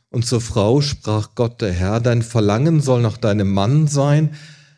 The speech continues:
aber er soll dein Herr sein." Wisst ihr, dass diese Aussage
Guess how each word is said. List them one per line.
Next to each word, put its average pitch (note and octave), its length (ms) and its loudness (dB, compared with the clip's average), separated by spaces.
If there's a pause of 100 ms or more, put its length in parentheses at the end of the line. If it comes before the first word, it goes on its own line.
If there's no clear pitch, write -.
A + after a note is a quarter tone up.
(160)
aber G#2+ 380 -2
er B2 560 0
soll A#2 560 -4
dein G#2 420 -6
Herr F2+ 420 -6
sein." D#2 880 -6 (1160)
Wisst C#3+ 240 0
ihr, D#3+ 100 4
dass D3 380 -2
diese D3+ 420 2
Aussage D3+ 840 0